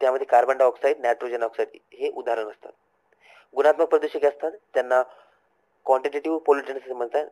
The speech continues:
निसर्गात अस्तित्वात नसलेले, परंतु मानवी क्रियांमधून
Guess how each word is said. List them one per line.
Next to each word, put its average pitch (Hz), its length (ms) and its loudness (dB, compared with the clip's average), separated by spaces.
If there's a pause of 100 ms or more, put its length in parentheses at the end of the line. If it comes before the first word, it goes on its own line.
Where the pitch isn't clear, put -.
निसर्गात 165 500 2 (1080)
अस्तित्वात 143 440 -2 (260)
नसलेले, 127 560 -4
परंतु 139 600 -2 (1040)
मानवी 143 360 0
क्रियांमधून 139 680 0